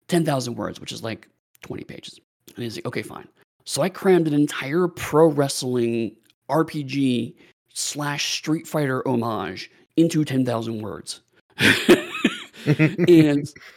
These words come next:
like, the act of doing that, the, the five people who will appreciate that game, I will love them forever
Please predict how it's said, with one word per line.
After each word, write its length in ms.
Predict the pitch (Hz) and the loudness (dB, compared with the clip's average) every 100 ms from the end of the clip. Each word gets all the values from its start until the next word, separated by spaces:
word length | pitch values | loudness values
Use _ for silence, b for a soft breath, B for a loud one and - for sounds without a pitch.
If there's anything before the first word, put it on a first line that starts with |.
| _ - | _ 0
like, 400 | 170 165 - _ b _ | 4 4 0 _ b _
the 240 | 175 196 - | 0 0 0
act 340 | 165 175 - 208 | -6 -8 -2 2
of 200 | 180 139 | 2 4
doing 400 | 180 165 190 202 | 4 4 4 2
that, 480 | 214 233 240 - - _ _ | 0 -2 -4 -10 -12 _ _
the, 280 | 185 160 175 | -2 0 0
the 160 | 170 | 0
five 460 | 165 - 160 175 190 | -2 -2 -2 0 -2
people 280 | - 175 180 | -2 0 2
who 100 | 156 | 2
will 180 | 151 151 | 4 2
appreciate 460 | 151 151 - 139 | 2 0 2 2
that 140 | 139 131 | 2 2
game, 180 | 131 127 | 2 2
I 80 | |
will 160 | 156 156 | 4 4
love 200 | 135 127 | 2 0
them 180 | 131 123 | 0 -2
forever 420 | - 123 98 87 | -6 -8 -8 -10